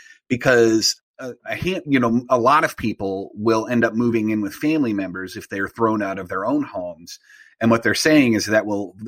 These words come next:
generally increase the abili-, like, those people's ability to, to transmit or get the coronavirus. So, so i-, it's, it's, it's an interesting way to sort of frame a public health issue in a way that we don't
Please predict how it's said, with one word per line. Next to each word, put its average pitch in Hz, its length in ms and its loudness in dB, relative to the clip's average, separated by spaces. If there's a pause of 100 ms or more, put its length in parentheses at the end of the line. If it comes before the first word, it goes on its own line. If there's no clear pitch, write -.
(300)
generally 110 520 2
increase 113 680 2
the 104 320 0
abili-, 107 540 -4
like, 110 180 0
those 107 220 2
people's - 380 -4
ability 101 440 -2
to, 90 160 -8 (360)
to - 100 -4
transmit 110 680 2
or 98 180 -4
get 107 340 2 (160)
the 98 120 -6
coronavirus. 95 800 -6
So, 104 440 0 (380)
so 117 440 2 (300)
i-, 147 180 -12
it's, 160 200 0
it's, 160 260 2
it's 143 160 0
an 147 100 2
interesting 147 480 0
way 123 240 4
to 117 100 -4
sort 110 220 -2
of 101 80 -6
frame 113 400 -2
a 98 60 -10
public 104 380 -8
health 113 200 -6
issue 90 540 -12
in 98 80 -8
a 98 60 -6
way 107 240 0
that 98 180 -6
we 98 300 -12
don't 110 320 -2